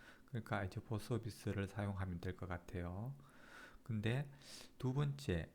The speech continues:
애저 인지 서비스, 비디오, 오디오는 아니죠. 그런데, 어, 여기에, 어, 질문 중에 번역이 있을 수도 있고요. 또 그 다음에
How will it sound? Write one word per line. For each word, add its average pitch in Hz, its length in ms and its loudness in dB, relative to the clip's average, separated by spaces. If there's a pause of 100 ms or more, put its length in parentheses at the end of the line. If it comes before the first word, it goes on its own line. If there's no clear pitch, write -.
애저 120 160 4
인지 143 400 6
서비스, 87 720 2 (920)
비디오, 117 520 6
오디오는 104 520 6
아니죠. 90 920 0 (1000)
그런데, 117 540 4 (680)
어, 95 180 2
여기에, 107 840 4 (680)
어, 98 720 -2 (320)
질문 127 360 2
중에 123 440 4 (240)
번역이 127 400 6
있을 101 260 6
수도 - 260 0
있고요. 92 880 2 (760)
또 98 140 4
그 - 120 -2
다음에 110 680 6